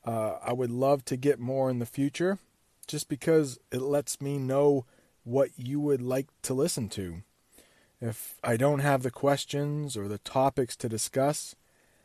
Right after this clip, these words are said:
I just come up with them on my own, and you guys might not like that.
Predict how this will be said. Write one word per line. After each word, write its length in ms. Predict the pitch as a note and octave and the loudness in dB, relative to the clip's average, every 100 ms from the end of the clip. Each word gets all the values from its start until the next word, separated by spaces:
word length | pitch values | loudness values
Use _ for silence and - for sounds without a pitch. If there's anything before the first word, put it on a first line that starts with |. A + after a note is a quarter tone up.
| _ - | _ -10
I 80 | - | -2
just 300 | C3+ B2 - | -2 -2 -6
come 200 | C3+ C3+ | -2 0
up 160 | C3 | 0
with 100 | C3+ | -2
them 120 | B2 C3 | -2 -2
on 140 | C3+ | 0
my 180 | B2+ A#2+ | 0 2
own, 340 | C#3 F3+ G3 | 4 4 2
and 340 | B2 G#2 G2 F#2+ _ _ _ _ _ _ _ A#2 | 0 -2 -8 -12 _ _ _ _ _ _ _ -8
you 60 | |
guys 260 | A#2 C#3 C3 | 0 0 0
might 180 | C#3 C#3 | -2 0
not 160 | C#3+ | 0
like 220 | A#2 G#3+ - | 0 -2 -2
that. 260 | D#2 - | -8 -8